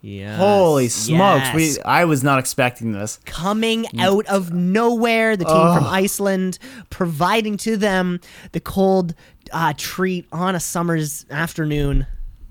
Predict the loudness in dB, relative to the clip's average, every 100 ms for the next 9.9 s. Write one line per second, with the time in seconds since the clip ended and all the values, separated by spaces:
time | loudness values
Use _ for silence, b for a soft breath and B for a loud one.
0 | -10 -6 -4 -2 -2 -4 -2 -4 -4 -6
1 | -10 -6 -6 -8 -8 -10 -10 -12 _ _
2 | _ _ B B B -16 -10 -2 0 0
3 | -2 -6 -8 -4 0 2 2 2 0 0
4 | -2 -4 -4 -2 0 0 -2 -4 0 0
5 | 0 -2 -2 0 4 4 2 2 4 4
6 | 4 0 -2 -4 -2 -2 0 0 -2 -4
7 | -2 2 2 2 0 -2 0 2 0 0
8 | 0 0 -2 -2 -2 -2 -2 -2 -2 -4
9 | -4 -4 -6 -4 -2 0 0 0 -2